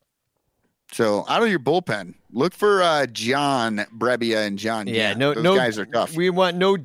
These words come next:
Speaker 2: no Jays, no Jordans, no John, no,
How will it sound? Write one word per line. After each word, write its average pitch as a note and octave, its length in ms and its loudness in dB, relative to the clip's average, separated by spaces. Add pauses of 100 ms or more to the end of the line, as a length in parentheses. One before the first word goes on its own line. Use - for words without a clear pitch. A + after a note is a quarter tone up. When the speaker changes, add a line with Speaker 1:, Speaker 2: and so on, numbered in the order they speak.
(140)
Speaker 2:
no G3+ 320 2
Jays, E3 720 0
no D3+ 240 2
Jordans, F3 720 0
no D#3 220 2
John, D3 580 0
no, C#3 240 -2